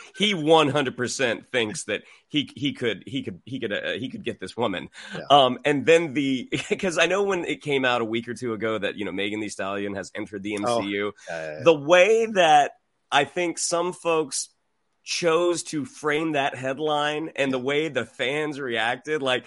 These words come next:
Speaker 1: "Has she entered the M C U?" Yeah, <laughs> as
Speaker 2: Yeah.
Speaker 1: her.
Speaker 2: Yeah.
Speaker 1: I mean, <laughs> like,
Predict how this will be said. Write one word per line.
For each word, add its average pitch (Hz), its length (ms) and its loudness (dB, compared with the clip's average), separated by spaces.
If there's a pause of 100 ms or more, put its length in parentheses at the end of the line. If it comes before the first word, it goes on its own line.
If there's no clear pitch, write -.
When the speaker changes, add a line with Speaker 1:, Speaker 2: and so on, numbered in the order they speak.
(160)
Speaker 1:
"Has 165 160 0
she - 140 -4
entered 208 220 4
the 185 120 -2
M 175 120 0
C 170 160 -4 (120)
U?" 170 260 -2 (1000)
Yeah, 202 500 6 (220)
<laughs> - 200 -10
as 180 220 8
Speaker 2:
Yeah. 247 80 -2
Speaker 1:
her. 190 500 4 (160)
Speaker 2:
Yeah. 185 200 8
Speaker 1:
I 170 80 6
mean, 170 340 0 (240)
<laughs> - 180 -12 (240)
like, - 160 -4